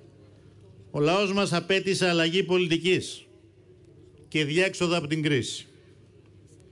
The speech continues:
Από τότε όλοι το βλέπουν πια ότι το ρεύμα φουσκώνει κάθε μέρα και πιο πολύ. Οι μνημονιακές δυνάμεις καταραίουν όχι μόνο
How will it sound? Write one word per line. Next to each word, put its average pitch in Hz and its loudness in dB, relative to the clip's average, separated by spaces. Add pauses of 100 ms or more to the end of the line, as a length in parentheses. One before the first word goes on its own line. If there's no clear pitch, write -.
Από 143 -2
τότε 156 0 (1000)
όλοι 202 2
το 180 2
βλέπουν 165 2
πια 131 -2 (560)
ότι 147 0
το 151 2
ρεύμα 180 0 (460)
φουσκώνει 180 0
κάθε 170 0
μέρα 170 2
και 156 -2
πιο 147 0
πολύ. 139 0 (1300)
Οι 151 -6
μνημονιακές 175 2
δυνάμεις 202 0
καταραίουν 185 2
όχι 196 0
μόνο 196 0